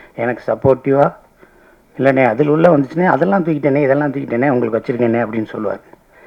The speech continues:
என் தம்பி மாதிரி ஒரு பேட்ச் எனக்கு கிடைக்கல. என் தம்பி மாதிரி ஒரு பேட்ச் கிடைக்கல.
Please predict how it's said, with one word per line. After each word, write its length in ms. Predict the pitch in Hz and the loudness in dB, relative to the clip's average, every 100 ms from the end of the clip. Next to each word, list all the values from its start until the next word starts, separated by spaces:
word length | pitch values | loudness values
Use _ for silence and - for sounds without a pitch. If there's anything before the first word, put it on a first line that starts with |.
| - - - - _ - | -20 -20 -20 -20 _ -10
என் 280 | 113 113 | -6 -2
தம்பி 320 | - 135 175 165 | 2 4 4 6
மாதிரி 260 | 160 175 | 6 6
ஒரு 160 | 151 127 | 2 2
பேட்ச் 440 | - 156 180 - | 4 4 4 4
எனக்கு 320 | 135 110 - | 2 2 -2
கிடைக்கல. 540 | 120 139 120 107 117 - - - - _ _ _ _ - - - - - - - - - - - - - - - - - - - - - - - - - - - - - - - - - | -2 -2 -6 -6 -6 -8 -14 -20 -20 _ _ _ _ -20 -20 -18 -16 -18 -18 -16 -14 -14 -14 -16 -14 -12 -10 -10 -10 0 0 4 2 4 2 2 0 -2 0 -4 -4 -4 -6 -6 -10 -12
என் 160 | 147 127 | -8 -4
தம்பி 300 | 123 147 165 | 0 2 2
மாதிரி 240 | 160 170 | 4 6
ஒரு 100 | 160 | 4
பேட்ச் 360 | 139 151 185 165 | 6 4 4 2
கிடைக்கல. 560 | 139 127 131 117 110 | 2 2 0 -2 -6